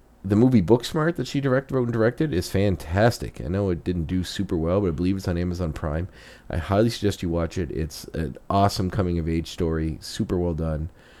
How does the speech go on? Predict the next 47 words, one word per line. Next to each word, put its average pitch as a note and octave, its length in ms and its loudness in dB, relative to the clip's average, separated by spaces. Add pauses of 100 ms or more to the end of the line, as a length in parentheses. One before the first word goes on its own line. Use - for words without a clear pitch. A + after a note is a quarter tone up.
(400)
really, F2 420 2
really D2+ 360 -2
good, C2+ 280 -6
and C2+ 380 -6
I, D#2+ 60 -2
I - 20 -2
thoroughly D#2 340 -4
enjoyed D2+ 260 -4
it. C2+ 120 -10
So F2 80 -6
I'm E2 80 -2
really F2+ 160 2
excited E2+ 300 0
to D#2+ 40 -8
see F2 140 -2
her E2 40 0
bring E2+ 200 -2
her E2 100 -2
talent D#2+ 400 -2
to E2+ 100 -6
the D2+ 80 -4
Marvel D#2 400 -4
Universe A2 520 -2
and D2 120 -6
kind C#2+ 200 -4
of D2+ 180 -10 (480)
do F2+ 140 2
it E2 60 2
with E2 180 0
another D#2+ 380 0
favorite E2+ 360 4
character G2 320 2
of F#2+ 80 -4
mine, F2+ 200 0
which E2+ 140 -6
is - 60 -10
Spider-Woman, F2+ 580 0
a E2 60 -2
title E2+ 320 0
that E2 260 -2 (480)
many G#2 460 8
people G#2+ 460 0 (920)
have F2+ 140 -2
carried F#2 300 6
over F#2+ 180 4
the F#2+ 80 2
years. G#2 480 0